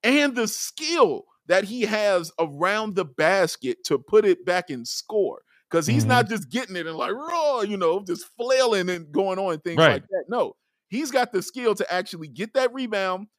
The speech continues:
Speaker 1: and get it back up and put it back in and get to the free throw line. That's impressive stuff. That will get you in the lineup for sure.
Speaker 2: I mean, five of six from the field and four of five from the free throw line.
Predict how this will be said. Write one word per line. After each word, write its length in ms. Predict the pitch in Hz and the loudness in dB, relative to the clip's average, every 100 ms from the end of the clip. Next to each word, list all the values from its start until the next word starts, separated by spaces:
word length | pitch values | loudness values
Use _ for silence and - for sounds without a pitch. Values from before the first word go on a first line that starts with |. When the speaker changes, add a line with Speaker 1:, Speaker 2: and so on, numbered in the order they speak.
| _ - | _ -4
Speaker 1:
and 240 | 185 156 | -2 -2
get 180 | 151 220 | -8 -6
it 140 | 214 151 | -6 0
back 260 | 180 170 | 0 0
up 200 | 170 160 | -2 -4
and 100 | 143 143 | -6 -6
put 140 | 190 | -4
it 80 | 156 | -2
back 260 | 151 139 151 | -2 -4 -8
in 180 | 139 139 - | -12 -12 -4
and 280 | 320 311 196 | 0 0 -2
get 120 | 185 | -6
to 100 | 165 | -8
the 80 | 143 | -10
free 200 | - 135 | -10 -12
throw 200 | 113 117 | -10 -10
line. 240 | 110 95 71 _ _ - | -10 -14 -16 _ _ -2
That's 280 | 170 208 202 | 0 2 -2
impressive 500 | 170 196 185 - 135 | -6 0 0 0 -8
stuff. 260 | - 127 127 127 | -6 -6 -6 0
That 220 | 208 - | 0 2
will 100 | 175 | -2
get 220 | 160 156 | -2 -8
you 100 | 151 | -8
in 40 | 135 | -10
the 80 | 123 | -10
lineup 340 | 117 110 113 - | -10 -10 -12 -14
for 100 | - | -18
sure. 440 | 107 - 131 110 - _ _ _ _ _ _ - | -18 -16 -16 -16 -20 _ _ _ _ _ _ -2
Speaker 2:
I 100 | 139 | 0
mean, 220 | 147 139 | 2 0
five 320 | 127 151 143 175 | 2 4 6 4
of 160 | 165 | 0
six 240 | 151 165 - | -2 -4 -4
from 180 | 156 | -4
the 60 | 147 | -4
field 360 | - 147 143 135 | -2 2 2 2
and 140 | 123 | -2
four 200 | - 143 | 0 2
of 80 | 127 | 2
five 260 | - 123 120 | 2 2 2
from 140 | 110 113 | 0 -8
the 60 | |
free 200 | 98 117 | -8 -8
throw 200 | 104 104 85 | -8 -6 -6
line. 280 | 82 82 | -6 -6